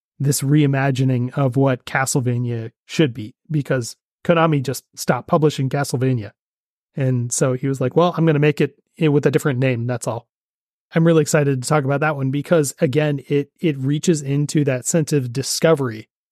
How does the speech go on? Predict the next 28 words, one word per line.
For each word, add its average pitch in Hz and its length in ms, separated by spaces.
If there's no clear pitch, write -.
where 135 600
you're, 139 240
you're 139 200
running 139 320
around 135 260
this 127 140
castle, 135 540
uncovering 143 560
a 123 60
map, 135 360
and 127 440
suddenly 143 380
you 127 160
realize, 139 480
"Oh, 156 180
I 139 140
can 131 320
get 151 200
around 143 420
to 143 100
other 135 200
places 143 420
in 127 140
this 120 100
castle 143 380
that 127 160
I 123 80
wouldn't, 127 340